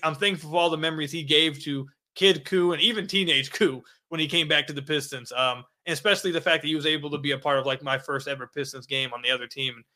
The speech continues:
see, I think it was super cool. So, um, th-, those are my mem-, my favorite memories of Chauncey Billups. You guys gotta let me know in the comment section down below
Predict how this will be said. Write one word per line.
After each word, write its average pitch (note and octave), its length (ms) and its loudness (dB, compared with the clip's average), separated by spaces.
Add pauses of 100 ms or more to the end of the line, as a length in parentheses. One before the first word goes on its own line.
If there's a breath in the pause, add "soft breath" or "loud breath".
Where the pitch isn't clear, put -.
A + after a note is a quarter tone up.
(180)
see, G3 140 4
I E3 240 8
think F3 120 -2
it D#3+ 60 2
was C#3 140 -2
super C3+ 220 -6
cool. A2 180 -16
So, B2+ 220 -2 (400 soft breath)
um, C3 400 4 (140)
th-, G3+ 140 6
those A#3+ 160 12
are A3+ 60 6
my G#3+ 140 10
mem-, G3+ 380 2
my F3+ 140 6
favorite F3+ 260 4
memories E3+ 380 0
of D3 160 0 (140)
Chauncey D#3+ 300 0
Billups. D3+ 320 2
You E3+ 60 -8
guys E3+ 180 6
gotta D#3+ 200 6
let D#3+ 100 0
me D#3 80 -4
know D3+ 120 -2
in C#3+ 60 -6
the C#3 60 -10
comment D3 260 -4
section C#3+ 280 -4
down C#3 160 -2
below C#3 240 2